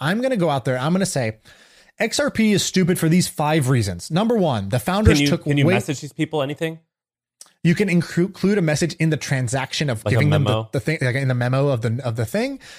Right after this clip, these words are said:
Speaker 1: But, like, the way you do it is you first drop the token, you tell people, "Hey, if you held Ripple, you got this token today." And then you write your manifesto on your Twitter or your website about what this is all about. So you, it's, like, kinda like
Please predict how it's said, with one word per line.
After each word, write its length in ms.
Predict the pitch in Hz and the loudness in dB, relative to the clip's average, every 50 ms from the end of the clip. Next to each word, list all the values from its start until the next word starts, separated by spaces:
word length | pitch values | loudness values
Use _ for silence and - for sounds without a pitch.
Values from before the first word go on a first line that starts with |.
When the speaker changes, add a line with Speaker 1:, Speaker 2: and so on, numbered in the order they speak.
| - - - - _ | -20 -20 -20 -6 _
Speaker 1:
But, 120 | 208 214 | -2 -2
like, 200 | 208 196 185 175 | 0 0 0 0
the 180 | 175 196 165 165 | 0 2 2 2
way 140 | 160 190 196 | 4 4 4
you 140 | 202 190 | 4 4
do 160 | 180 156 175 175 | 6 4 4 4
it 80 | 165 | 4
is 180 | 156 147 135 117 | 4 2 4 2
you 60 | 143 | 0
first 340 | - - - 185 175 - - | 0 2 0 0 0 0 0
drop 220 | - 170 151 - | 0 -2 -2 -2
the 40 | - | -4
token, 520 | - - 147 147 143 - 151 139 139 127 - - _ _ _ _ _ | -2 0 0 0 0 0 0 -2 -2 -4 -6 -12 _ _ _ _ _
you 100 | 160 131 | -4 -2
tell 300 | - - 165 175 180 160 | 0 2 2 2 2 2
people, 320 | 139 165 156 - 151 143 | 2 2 2 2 0 0
"Hey, 300 | 127 107 175 196 196 190 - - _ _ _ - | 0 0 2 2 2 0 -2 -6 _ _ _ 0
if 160 | 170 165 165 | 0 0 2
you 120 | 202 208 | 2 4
held 220 | 165 165 180 185 156 | 4 4 4 2 2
Ripple, 220 | 196 233 - 180 | 0 0 0 0
you 220 | 156 131 135 180 175 | 2 2 4 2 4
got 320 | 143 165 147 165 170 160 | 2 2 0 0 -2 -2
this 100 | 175 151 | -2 -2
token 320 | - - 226 233 - 185 | 0 -2 -2 0 2 2
today." 400 | 156 - 143 139 139 135 143 143 - - - - _ _ - - | 2 2 2 2 2 2 0 -2 -4 -10 -18 -20 _ _ -6 -2
And 100 | 156 151 | 0 2
then 140 | 165 175 175 | 4 4 4
you 180 | 170 170 165 | 4 4 4
write 180 | 147 147 160 180 | 4 2 2 2
your 120 | 175 170 | 0 0
manifesto 480 | 160 160 160 156 - - 165 147 - 165 | 2 2 2 0 0 0 0 0 0 0
on 100 | 147 147 | 0 0
your 80 | 139 139 | 0 0
Twitter 300 | - - 151 143 147 139 | 0 0 0 0 2 2
or 40 | |
your 120 | 131 131 127 | 0 0 2
website 420 | 131 165 170 139 - 143 131 135 | 0 0 0 -2 -2 -2 -2 -2
about 220 | 135 127 135 117 120 | -2 -2 -2 -2 0
what 160 | 143 160 - | -2 -2 -2
this 140 | - 110 127 | -2 -2 -2
is 120 | 123 110 | 0 0
all 140 | 117 104 107 | 0 0 -2
about. 240 | 101 110 92 - - | -2 -4 -6 -6 -10
So 140 | - - 139 | -6 -2 -2
you, 200 | 131 135 156 190 - - - _ _ _ | -2 -2 -4 -6 -10 -18 -20 _ _ _
it's, 120 | - 156 - | -6 -4 -4
like, 100 | - - | -2 -2
kinda 180 | 196 220 226 | 0 0 0
like 300 | 208 175 160 - - - | 0 0 0 -2 -6 -12